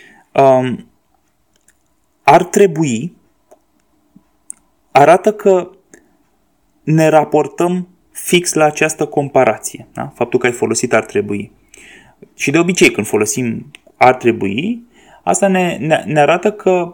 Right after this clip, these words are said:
ne raportăm la modelul din capul nostru, la o credință. De cele mai multe ori, um,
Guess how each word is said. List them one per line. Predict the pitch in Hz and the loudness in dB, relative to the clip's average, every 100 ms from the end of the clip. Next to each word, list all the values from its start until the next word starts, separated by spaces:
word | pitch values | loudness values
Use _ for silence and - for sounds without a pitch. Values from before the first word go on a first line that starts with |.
| _ | _
ne | 151 165 | -4 0
raportăm | 160 156 156 143 190 208 | 2 0 0 -2 -2 2
la | 190 | 2
modelul | 175 160 175 185 | 0 2 2 2
din | 165 170 | 0 -2
capul | 175 175 165 | -2 -2 -2
nostru, | 160 135 - - - - | -4 -4 -6 -16 -18 -8
la | 117 | 0
o | 131 | 0
credință. | 131 139 135 139 127 101 - - _ _ - _ _ | 0 0 0 0 -2 -2 -6 -16 _ _ -20 _ _
De | - | -8
cele | 120 147 | -2 0
mai | 147 143 | 0 -2
multe | 143 131 | -4 0
ori, | 120 147 156 - | 0 0 -6 -8
um, | 127 120 117 95 - | -6 -4 -6 -10 -16